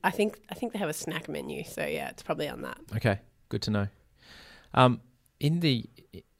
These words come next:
Speaker 2: well, one of the things that sort of held us up a little bit is, um, I went to L A, uh, and ate my way through town, basically based on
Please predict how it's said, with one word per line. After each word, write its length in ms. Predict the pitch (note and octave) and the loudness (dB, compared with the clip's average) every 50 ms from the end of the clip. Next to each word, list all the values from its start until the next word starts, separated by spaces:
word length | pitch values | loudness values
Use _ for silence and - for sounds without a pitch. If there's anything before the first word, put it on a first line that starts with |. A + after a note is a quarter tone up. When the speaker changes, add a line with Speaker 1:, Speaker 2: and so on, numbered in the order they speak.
| - C#3 C3 | -18 -8 -2
Speaker 2:
well, 140 | - C#3+ C#3 | 2 4 6
one 160 | C3+ D3 E3 | 8 8 8
of 80 | G3 G3+ | 8 6
the 80 | C#3 - | 2 2
things 180 | - A#2+ A2+ G#2 | 4 2 2 2
that 40 | - | 2
sort 140 | - B2 G#2 | 2 2 2
of 60 | G2 | 4
held 180 | A2+ A#2 A2 | 4 4 4
us 120 | A2 G#2+ - | 4 4 2
up 140 | A#2 A2 - | 2 2 4
a 40 | A2 | 2
little 160 | A2 G#2+ G#2 | 2 4 4
bit 100 | G#2 G#2 | 4 2
is, 100 | G2 G#2 - | 2 0 0
um, 380 | - - G#2+ G2+ G2 G2 F#2 - - - - - - - _ - | 4 4 4 6 4 2 0 -2 -6 -16 -20 -20 -20 -14 _ 4
I 100 | - B2 | 8 8
went 180 | C#3 C#3+ B2+ - | 8 8 8 4
to 140 | - - - | 2 2 4
L 160 | G2+ F#2 F#2+ | 4 6 6
A, 360 | G2+ A2 - - - A2+ A#2+ - - - - _ - _ - - | 6 6 6 4 0 -6 -10 -12 -16 -20 -20 _ -20 _ -6 0
uh, 460 | G#2 G2+ F#2+ F#2+ F#2 F#2 F2+ F2 F#2 - - - - - - - _ _ _ _ - | 2 2 4 4 4 4 2 2 0 -2 -6 -14 -20 -20 -20 -20 _ _ _ _ 0
and 380 | F#2 G2 G2 G2+ G2 G2 F#2 - - - - | 4 4 6 6 6 4 2 0 -4 0 2
ate 220 | A2 A2+ - - - | 4 4 4 4 4
my 140 | B2 A2+ | 4 6
way 300 | A2 G#2+ G#2+ G#2 G#2 G#2 | 6 8 6 6 6 4
through 320 | G#2 G2+ - - - G2+ G2 | 2 0 -2 -2 -2 -2 -2
town, 640 | - - - F#2 F#2 F2+ E2+ D#2 - - D3 D#3 - _ _ _ _ | -2 -2 0 0 2 2 0 0 0 0 -2 -4 -4 _ _ _ _
basically 480 | - F2 G#2+ A2 - F3 - - B2+ G2+ | 2 2 4 4 2 0 0 0 0 0
based 420 | - - F2+ F#2+ F#2+ - - - | 0 0 2 2 0 0 0 2
on 320 | G2+ G2 F#2 F#2+ F#2 F#2 | 2 2 2 0 -2 -4